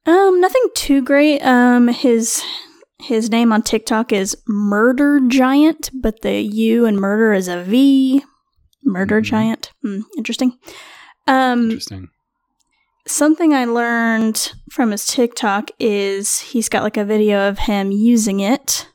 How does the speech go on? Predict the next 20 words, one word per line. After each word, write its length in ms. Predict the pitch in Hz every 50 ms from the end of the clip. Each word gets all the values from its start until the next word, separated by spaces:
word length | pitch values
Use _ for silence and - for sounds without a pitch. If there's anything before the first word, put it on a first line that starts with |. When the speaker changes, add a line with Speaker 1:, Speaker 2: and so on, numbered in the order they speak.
| _ _ _ _ _ _ _ _ _ _ _ _ _
Speaker 1:
Avi, 560 | - 202 190 185 190 196 208 240 254 - - _ _ _ _ _ _ _ _ _ _ _ _
and 80 | - 254
it 60 | - 233
looks 240 | 302 311 - -
Speaker 2:
Mm-hmm. 160 | 415 415 415 381 -
Speaker 1:
like 200 | - - - - _ _ _ _ _ _ _ _ _ _ _
there's 160 | - 277 254 262
a 40 |
thing 240 | 240 - 247 262 277
you 100 | 294 285
can, 120 | 285 254 214
like, 180 | - - - -
put 180 | - - -
your 100 | 254 233
feet 260 | - - 240 226 233
on, 220 | 247 254 269 277 269
right? 260 | 240 220 233 254 269
So 80 | - 247
your 160 | 220 208 202 202
feet 320 | - - 226 208 -